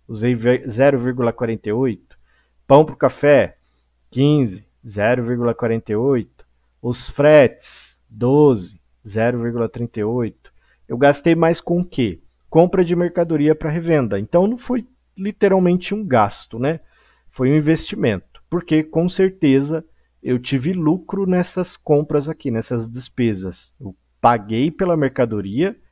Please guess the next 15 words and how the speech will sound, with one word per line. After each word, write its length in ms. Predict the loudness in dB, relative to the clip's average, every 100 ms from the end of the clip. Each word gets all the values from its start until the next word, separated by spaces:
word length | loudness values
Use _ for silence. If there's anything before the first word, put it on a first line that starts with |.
| -10
mas 220 | -8 -6
eu 80 | -4
vendi 500 | 0 0 0 -2 0
essa 220 | 0 0
mercadoria. 680 | -4 -6 -8 -8 -8 -10 -14 _ _ _ _ _ _ _ -4
Adiantamento 840 | -2 2 2 2 2 4 2 -2
com 140 | -10
funcionário. 760 | -8 -8 -4 -2 0 2 2 0
Então 180 | 0 0
ele 100 | 0
vai 120 | -2
trazer 320 | 0 0 -2
bem 280 | -2 0 0
detalhadinho, 800 | 0 -2 -2 -2 -2 -4 -4
ó. 120 | -4